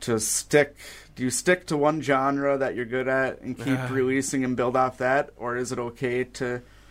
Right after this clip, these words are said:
Speaker 1: to step out and, like, create something different? Like, if I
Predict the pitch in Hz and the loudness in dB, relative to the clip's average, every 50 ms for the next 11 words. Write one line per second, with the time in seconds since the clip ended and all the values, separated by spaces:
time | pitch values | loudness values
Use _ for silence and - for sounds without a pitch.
0 | - - - - 120 - - - 131 123 120 - 127 120 120 127 127 - - 120 | -20 -16 -10 -6 -6 -6 0 2 2 2 2 2 0 2 2 2 0 -2 -4 -6
1 | 123 120 117 117 - - 139 123 117 113 - 127 110 87 107 117 123 120 - - | -4 -2 -2 -2 -2 -4 -4 -4 -2 -2 -2 -4 -4 -4 -2 -4 -4 -4 -4 -6
2 | 113 107 110 110 107 - - - 107 113 113 117 - - - 123 120 135 131 131 | -6 -4 -4 -6 -8 -10 -12 -6 -4 -4 -4 -4 -6 -4 -6 -4 2 4 4 4
3 | 127 127 127 127 | 4 2 -2 -2